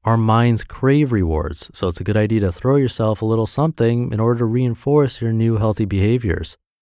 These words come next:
Keep in mind, though, that the best rewards are the ones that don't undermine your progress, like treating yourself to cake to celebrate a week free from refined sugar, and the ones that have lasting value, like indulging in a meaningful experience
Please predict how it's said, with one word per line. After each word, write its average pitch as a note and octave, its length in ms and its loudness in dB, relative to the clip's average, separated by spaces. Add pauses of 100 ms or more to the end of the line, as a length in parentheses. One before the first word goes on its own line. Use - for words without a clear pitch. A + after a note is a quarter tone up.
(380)
Keep D3+ 200 -2
in D3 80 2
mind, D3 360 0
though, A2+ 240 2
that A2 180 -2
the G2 80 -4
best B2 340 -2
rewards C3 540 2
are A2 160 -4
the A2 100 -2
ones B2+ 280 -2
that G#2+ 260 -4
don't B2+ 300 2 (100)
undermine A#2 600 2
your F#2+ 120 0
progress, G2+ 720 0 (240)
like F2 160 0
treating F#2+ 300 0
yourself F2 320 0
to D#2+ 100 -6
cake G#2+ 460 0 (160)
to - 100 -4
celebrate F#2 460 2
a F2 100 -2
week G2 240 0
free A2+ 320 0
from E2+ 380 -2
refined F2+ 360 0
sugar, B2 460 0 (260)
and G#2 140 0
the G2 60 4
ones B2 260 4
that C3 120 2
have A2+ 180 2
lasting G2+ 440 0
value, E2+ 540 0
like E2 260 -4
indulging F2+ 500 0
in E2+ 100 -2
a - 20 -2
meaningful F2 400 -2
experience B2+ 840 0